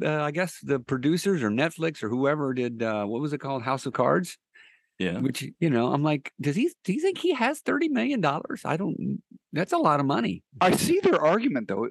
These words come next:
Speaker 3: It's because if you, if they projected we were gonna do, uh, you know, two more seasons of this and we would have made thirty-one million, but we can't because of you, then I could see s-,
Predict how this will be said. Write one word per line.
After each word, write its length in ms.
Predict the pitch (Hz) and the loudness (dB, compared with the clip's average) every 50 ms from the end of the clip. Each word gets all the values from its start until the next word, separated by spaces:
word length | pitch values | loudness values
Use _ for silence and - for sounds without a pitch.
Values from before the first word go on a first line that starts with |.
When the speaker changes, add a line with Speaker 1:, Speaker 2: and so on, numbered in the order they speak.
| - | 0
Speaker 3:
It's 220 | 147 151 135 - - | 0 2 2 2 -2
because 540 | - 147 147 131 - 165 151 139 131 - - - _ _ - | -2 -2 -4 0 4 4 4 4 2 -4 -10 -12 _ _ -4
if 140 | 151 - - | -4 -2 -2
you, 60 | 165 - - | -4 0 2
if 180 | 156 156 - | 2 2 4
they 120 | - 180 175 | 4 4 4
projected 560 | - - 160 139 147 160 170 185 - 151 135 131 | 4 2 2 4 6 6 6 4 2 0 0 2
we 120 | 139 147 | 0 0
were 120 | 139 143 135 | 2 2 0
gonna 220 | 139 147 143 139 | 2 2 2 0
do, 340 | 123 135 147 143 139 131 117 - - - - - _ _ - - - _ _ _ - - | 2 2 2 2 2 0 -2 -6 -12 -20 -20 -20 _ _ -20 -20 -20 _ _ _ -4 0
uh, 280 | 131 127 123 120 117 107 - | 2 4 4 4 4 2 2
you 100 | 139 135 | 0 2
know, 180 | 123 117 113 - | 2 0 -2 -2
two 140 | - - 175 | 0 0 0
more 180 | 156 151 156 147 | 2 2 0 0
seasons 420 | - - 156 151 156 156 151 131 123 | 2 2 0 0 0 0 -2 0 0
of 120 | 123 110 | 2 2
this 220 | 104 110 113 - | 2 0 0 0
and 180 | 127 127 120 117 | -2 -4 -2 -2
we 100 | 120 127 | -2 -2
would 180 | 123 123 143 135 | -2 0 0 0
have 180 | 123 - 110 | 0 0 -2
made 360 | 117 120 127 127 131 127 113 - | -2 0 2 2 0 0 -2 -2
thirty-one 480 | 123 120 127 131 123 123 123 123 120 | -2 0 0 0 0 0 0 0 0
million, 420 | 117 120 123 135 143 170 190 190 180 _ _ _ _ - | -2 0 0 0 0 -2 -4 -6 -8 _ _ _ _ 0
but 100 | 131 131 | 0 2
we 160 | 131 127 131 | 2 2 0
can't 380 | - - 156 151 143 139 - - | 2 4 4 4 4 4 2 0
because 300 | 117 123 - 131 117 107 | -2 0 2 2 2 2
of 60 | 113 104 | 2 0
you, 420 | 101 113 127 139 147 170 196 196 _ - - - - _ _ _ _ _ _ _ _ _ - - - | 2 2 2 4 2 2 -2 -4 _ -16 -20 -20 -20 _ _ _ _ _ _ _ _ _ -20 -6 2
then 400 | - 143 147 147 139 135 127 - - - - | 4 4 4 4 2 0 -2 -6 -8 -2 2
I 140 | - 147 175 | 4 4 4
could 180 | - 294 247 | 4 2 2
see 160 | - - 131 | 2 2 2
s-, 320 | - 160 - - - - | 2 2 0 -4 -8 -10